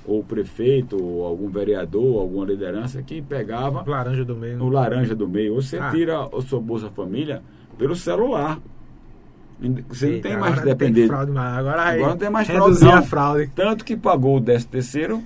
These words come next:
Speaker 1: com a redução da fraude.
Speaker 2: Eita, caramba.
Speaker 1: E foi assim, então ela pegou,
Speaker 2: Os
Speaker 1: então
Speaker 2: caras agora
Speaker 1: eles
Speaker 2: tá achando ruim.
Speaker 1: Mas, então, aí nessa reunião,
Speaker 2: Mas
Speaker 1: essa
Speaker 2: existe.
Speaker 1: senhora levantou a mão lá atrás, uma senhora dos seus quarenta anos,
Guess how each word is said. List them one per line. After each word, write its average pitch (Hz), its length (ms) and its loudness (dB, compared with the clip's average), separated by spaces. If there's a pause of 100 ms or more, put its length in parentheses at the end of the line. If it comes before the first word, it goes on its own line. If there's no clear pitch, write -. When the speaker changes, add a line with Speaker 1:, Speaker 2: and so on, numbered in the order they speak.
Speaker 1:
com - 120 -4
a - 20 2
redução 143 360 0
da 214 100 -2
fraude. 170 480 0 (320)
Speaker 2:
Eita, 110 460 -12
caramba. 92 500 -14
Speaker 1:
E - 60 -10
foi 127 100 -2
assim, 123 200 -4
então 156 280 -4
ela 190 180 -4
pegou, 185 520 0
Speaker 2:
Os - 100 -8
Speaker 1:
então 135 140 -4
Speaker 2:
caras 156 100 4
agora 165 140 6
Speaker 1:
eles 185 80 4
Speaker 2:
tá 202 100 4
achando 226 240 6
ruim. 160 380 0 (100)
Speaker 1:
Mas, 110 220 4
então, 143 160 4
aí 151 260 0
nessa 190 320 2
reunião, 180 480 4
Speaker 2:
Mas 151 120 2
Speaker 1:
essa 170 100 2
Speaker 2:
existe. 131 160 0
Speaker 1:
senhora 185 420 2 (380)
levantou 143 480 2
a 131 40 4
mão 139 200 2
lá 165 120 4
atrás, 143 420 0
uma 139 120 0
senhora 120 300 -2
dos 113 120 -4
seus 104 220 -4
quarenta 107 460 -4
anos, 98 680 -4